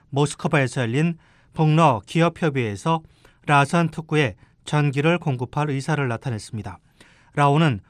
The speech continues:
송전 사업이 순조롭게 진행될 경우 내년부터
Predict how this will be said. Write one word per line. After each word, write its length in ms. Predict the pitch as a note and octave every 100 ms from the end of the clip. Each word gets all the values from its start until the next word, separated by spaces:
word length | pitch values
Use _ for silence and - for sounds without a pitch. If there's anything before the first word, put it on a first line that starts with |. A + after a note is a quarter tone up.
| _
송전 460 | - - F3 E3+ E3+
사업이 520 | D3+ C#3+ C3 D3+ G#2+
순조롭게 640 | - - F#3 F3+ D3+ D#3 D#3+
진행될 420 | D3+ C3+ A#2+ A2+
경우 340 | - G#2+ C#3 D3+ _ _ _
내년부터 680 | C3+ C#3 C3+ A#2 - D#3+